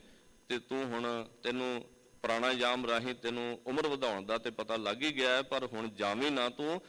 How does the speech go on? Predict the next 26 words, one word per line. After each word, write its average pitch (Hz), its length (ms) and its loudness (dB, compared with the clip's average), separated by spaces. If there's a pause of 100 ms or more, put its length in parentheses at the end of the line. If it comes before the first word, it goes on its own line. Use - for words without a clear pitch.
(320)
ਉਨਾ 147 320 4
ਚਿਰ," 151 200 0
ਕਿਉਂਕਿ 160 340 -2
ਇਹ 151 200 0
ਜੋਗੀ 127 340 0
ਲੋਕ 147 240 0
ਜਿਹੜੇ 156 240 -2
ਹੁੰਦੇ 117 240 -2
ਨੇ 135 100 -2
ਨਾ, 185 120 -2
ਪ੍ਰਾਣਾਯਾਮ 131 680 0
ਦੇ 135 100 -2
ਨਾਲ 123 280 0
ਉਮਰ 135 320 -2
ਵਧਾ 117 300 0
ਲੈਂਦੇ 107 280 -2
ਨੇ, 139 120 -2
ਸਵਾਸ 123 400 0
ਉਨੇ 147 240 0
ਹੀ 180 60 2
ਹੁੰਦੇ 147 220 0
ਨੇ, 175 100 0
ਉਮਰ 160 280 0
ਵਧਾ 151 280 4
ਲੈਂਦੇ 92 280 -4
ਨੇ। 90 140 -10